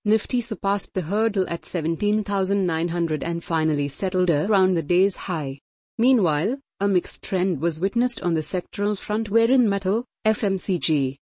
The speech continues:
I T and banking posted decent gains while realty, auto and healthcare ended lower. Now,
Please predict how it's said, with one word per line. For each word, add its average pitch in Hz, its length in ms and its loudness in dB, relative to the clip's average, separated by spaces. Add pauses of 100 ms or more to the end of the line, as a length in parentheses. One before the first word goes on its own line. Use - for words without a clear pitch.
(140)
I 196 140 0
T 139 340 -2
and 165 240 -2
banking 165 460 -2
posted 175 480 -2
decent 147 460 -2
gains 175 360 2
while 156 300 0
realty, 165 580 0 (160)
auto 202 460 0
and 156 180 -2
healthcare 185 500 -2
ended 165 280 0
lower. 147 400 -2 (640)
Now, 180 440 0